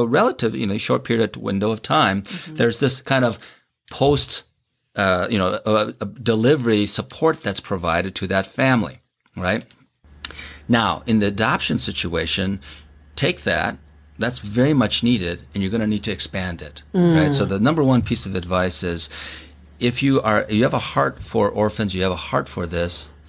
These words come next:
Speaker 1: but you realize that adoption and foster care is not for you, find someone who it is and support them.
Speaker 3: Okay.
Speaker 1: So, like, my, going back to my parents, what saw them through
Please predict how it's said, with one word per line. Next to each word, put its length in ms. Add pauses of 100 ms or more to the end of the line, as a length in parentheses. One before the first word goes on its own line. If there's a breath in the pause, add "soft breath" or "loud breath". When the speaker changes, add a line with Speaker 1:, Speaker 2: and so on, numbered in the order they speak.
(800 soft breath)
Speaker 1:
but 160
you 120
realize 540
that 160
adoption 540
and 100
foster 340
care 140
is 140
not 280
for 240
you, 300 (240 loud breath)
find 500
someone 540
who 260
it 320
is 320
and 140
support 440
them. 200 (260)
Speaker 3:
Okay. 280
Speaker 1:
So, 120
like, 220
my, 120
going 200
back 200
to 60
my 140
parents, 460 (420 loud breath)
what 300
saw 260
them 260
through 440